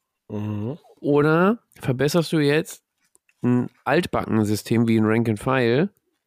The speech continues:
Speaker 2: durch neue innovative Ideen von jemandem, der einen Skirmisher entwickelt hat?
Speaker 1: Ja.
Speaker 2: Weil es ist auch immer so, ist auch immer so das Ding, wenn ein neues System rauskommt und dann sagt die Community, „Ja, okay, was ist denn da jetzt neu? Der nimmt die Mechanik von Legion, der nimmt die Kartenmechanik von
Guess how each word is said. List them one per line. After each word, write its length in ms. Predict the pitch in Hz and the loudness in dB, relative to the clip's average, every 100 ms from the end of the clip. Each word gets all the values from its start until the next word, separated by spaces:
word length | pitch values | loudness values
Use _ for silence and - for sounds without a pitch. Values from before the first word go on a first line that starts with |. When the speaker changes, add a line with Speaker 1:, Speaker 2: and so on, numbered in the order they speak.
| _ _ | _ _
Speaker 2:
durch 480 | 123 127 147 - - _ - | 0 2 2 -2 -12 _ -4
neue 280 | 123 139 135 | 0 2 2
innovative 680 | 143 131 131 123 143 139 | 2 2 0 0 0 2
Ideen 440 | 107 117 123 131 135 | 0 0 2 0 -2
von 480 | - 127 123 120 | -2 0 0 -2
jemandem, 320 | 117 123 120 117 | -2 -2 0 0
der 100 | 117 | -2
einen 80 | |
Skirmisher 420 | 117 117 107 98 92 | 0 0 0 -2 -4
entwickelt 400 | 107 92 90 90 | -6 -6 -4 -4
hat? 180 | 82 _ _ _ _ _ _ _ _ _ - _ _ _ _ 113 | -6 _ _ _ _ _ _ _ _ _ -20 _ _ _ _ -14
Speaker 1:
Ja. 580 | 98 101 104 117 147 - | -12 -10 -8 -6 -8 -8
Speaker 2:
Weil 100 | - | -4
es 60 | 135 | 0
ist 120 | 170 | 2
auch 160 | 165 185 | 2 2
immer 200 | 170 165 | 2 4
so, 200 | 156 151 - - - - - | 2 2 -4 -18 -20 -20 -6
ist 140 | 135 | -2
auch 140 | - 180 | 0 0
immer 180 | 165 | 0
so 100 | 147 | 0
das 200 | 143 143 | 0 0
Ding, 300 | - 147 156 | 0 2 4
wenn 120 | 147 143 | 4 4
ein 60 | |
neues 220 | 143 139 | 4 2
System 340 | 143 131 160 165 | 2 0 2 2
rauskommt 560 | 160 156 - 165 160 | 2 0 2 0 2
und 100 | 143 | 0
dann 320 | 135 139 139 - | 2 2 0 -2
sagt 260 | 151 135 | -4 -2
die 60 | - | -6
Community, 600 | - 139 147 139 151 135 - - _ _ _ | -2 0 2 2 0 0 -10 -20 _ _ _
„Ja, 520 | 107 120 127 135 131 | 0 2 0 2 2
okay, 360 | 117 - 123 | 0 2 0
was 140 | 117 117 | 2 0
ist 120 | 117 | 0
denn 80 | 131 | 0
da 120 | 120 | 0
jetzt 180 | 117 - | 0 0
neu? 340 | 120 123 127 117 | 0 2 2 2
Der 120 | 110 | 2
nimmt 240 | 117 113 | 2 0
die 80 | 117 | 0
Mechanik 520 | 113 107 113 110 110 | 0 0 0 0 -2
von 400 | - 110 104 101 | -2 -2 0 0
Legion, 560 | 110 139 156 147 147 139 | 2 2 2 2 2 2
der 100 | 117 | 2
nimmt 260 | 113 113 | 2 0
die 80 | 117 | -4
Kartenmechanik 800 | - 127 87 117 113 120 117 110 | -2 -2 2 0 2 2 2 0
von 400 | - 117 110 113 | -2 0 2 0